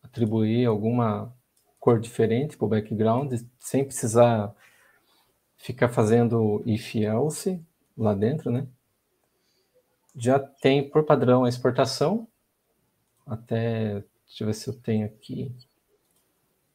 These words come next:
Hum, não lembro onde tá agora.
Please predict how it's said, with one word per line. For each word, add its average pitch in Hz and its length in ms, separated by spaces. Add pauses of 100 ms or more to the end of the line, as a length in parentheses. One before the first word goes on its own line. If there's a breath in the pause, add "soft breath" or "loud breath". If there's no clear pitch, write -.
(3500)
Hum, 156 520 (760)
não 113 400
lembro 113 280
onde 113 220 (140)
tá 117 160
agora. 110 420